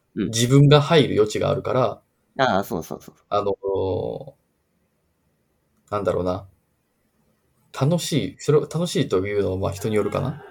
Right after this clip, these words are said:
Speaker 1: <laughs>
Speaker 2: まあ、まあ自分の想像の余地が入るわけだ。
Speaker 1: そう、そうっすね。
Speaker 2: うん。
Speaker 1: あ、そうです。はい。まさにそういうことです。
Speaker 2: <laughs>
Speaker 1: と考えてる。
Speaker 2: うん。
Speaker 1: と、先ほどの、あ、これはわ-、私の仮説ですけどね。
Speaker 2: うんうんうん。
Speaker 1: はい。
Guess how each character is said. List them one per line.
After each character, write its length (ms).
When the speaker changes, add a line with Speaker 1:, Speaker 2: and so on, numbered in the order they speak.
Speaker 1:
<laughs> 240
Speaker 2:
ま 100
あ、 220
ま 200
あ 20
自 140
分 140
の 100
想 220
像 80
の 60
余 140
地 100
が 60
入 140
る 60
わ 60
け 100
だ。 160
Speaker 1:
そ 220
う、 80
そ 140
う 40
っ 20
す 160
ね。 120
Speaker 2:
う 80
ん。 160
Speaker 1:
あ、 60
そ 140
う 20
で 80
す。 140
は 160
い。 120
ま 120
さ 100
に 40
そ 100
う 40
い 20
う 20
こ 100
と 60
で 60
す。 100
Speaker 2:
<laughs> 1000
Speaker 1:
と 80
考 140
え 60
て 120
る。 40
Speaker 2:
う 140
ん。 60
Speaker 1:
と、 400
先 300
ほ 120
ど 100
の、 160
あ、 100
こ 120
れ 80
は 80
わ-、 160
私 280
の 80
仮 140
説 160
で 60
す 100
け 80
ど 60
ね。 140
Speaker 2:
う 80
ん 20
う 40
ん 320
う 40
ん。 20
Speaker 1:
は 80
い。 100